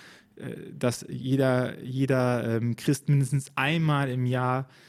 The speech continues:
ähm, zur Eucharistie gehen muss in seiner Pfarrkirche, dass die, dass die Pfarrkirche die Taufkirche sein muss, et cetera. Das kommt alles so aus der Zeit. Deswegen gibt's diese Osterbildchen,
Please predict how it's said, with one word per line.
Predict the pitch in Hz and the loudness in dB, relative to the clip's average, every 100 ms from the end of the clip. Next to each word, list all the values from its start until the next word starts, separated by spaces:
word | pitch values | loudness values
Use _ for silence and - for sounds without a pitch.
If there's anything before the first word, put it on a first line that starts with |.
| - _ _ - | -20 _ _ -4
ähm, | 123 117 113 113 113 113 113 113 104 | 0 0 0 -2 -2 -2 -4 -4 -6
zur | - 117 | -6 -6
Eucharistie | 113 120 113 - 143 | -4 -4 -4 -8 -2
gehen | 160 160 | 2 2
muss | 165 165 | 2 2
in | 160 | 0
seiner | 151 156 | 2 2
Pfarrkirche, | 151 156 160 - 175 175 185 202 226 - | 0 -2 -2 0 -2 0 0 0 -2 -2
dass | 127 - | -2 -2
die, | 127 127 123 | -4 -6 -4
dass | 123 | -4
die | - | -6
Pfarrkirche | 123 143 139 143 151 135 135 | -8 -4 -4 -4 -4 -4 -4
die | 120 | -6
Taufkirche | - 151 175 - 180 170 160 | -6 -2 -2 -2 -2 0 0
sein | 156 156 | 0 -2
muss, | 165 175 | -2 -2
et | 160 | -4
cetera. | 160 151 143 | -6 0 0
Das | - | 0
kommt | 131 | -2
alles | 120 143 - | 0 -2 -2
so | 135 | -2
aus | 127 - | -2 -4
der | 131 | -6
Zeit. | - 160 214 - - - _ | -4 -4 -4 -8 -20 -20 _
Deswegen | - | -8
gibt's | 120 - | -8 -6
diese | 120 123 | -6 -4
Osterbildchen, | 139 165 151 147 156 165 180 185 | -4 -2 -2 0 -2 -2 -4 -4